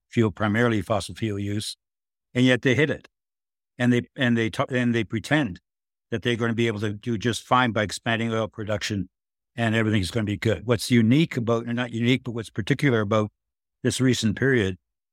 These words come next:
is that the profits for oil have gone up dramatically because of the world situation.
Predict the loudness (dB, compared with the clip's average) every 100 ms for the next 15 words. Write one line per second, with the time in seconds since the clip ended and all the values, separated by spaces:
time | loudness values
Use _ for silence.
0 | _ _ 0 2 2 2 2 2 2 2
1 | 2 -2 -4 -2 0 0 -2 0 2 2
2 | 0 -2 0 0 0 -2 -6 -6 -4 0
3 | 0 0 -4 -4 -4 -4 -6 -2 0 0
4 | -4